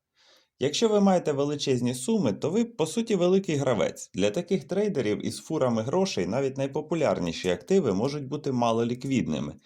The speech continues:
тому необхідно викручуватися, набираючи чи скидаючи свої позиції. Великий гравець полює за вашими стоп-лосами та відкладеними ордерами, за важливими зонами.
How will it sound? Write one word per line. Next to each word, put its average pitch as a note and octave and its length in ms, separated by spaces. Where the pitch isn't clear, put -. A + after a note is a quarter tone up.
тому A3+ 220
необхідно D#3+ 540
викручуватися, F#2 880
набираючи F#2+ 680
чи E2+ 160
скидаючи F#2+ 580
свої F2+ 320
позиції. - 800
Великий D3 380
гравець D#3 440
полює C#3 440
за G2+ 140
вашими G2+ 420
стоп-лосами G2 840
та F2 140
відкладеними G#2+ 840
ордерами, D#2+ 600
за F#2+ 140
важливими C#3 540
зонами. D2+ 520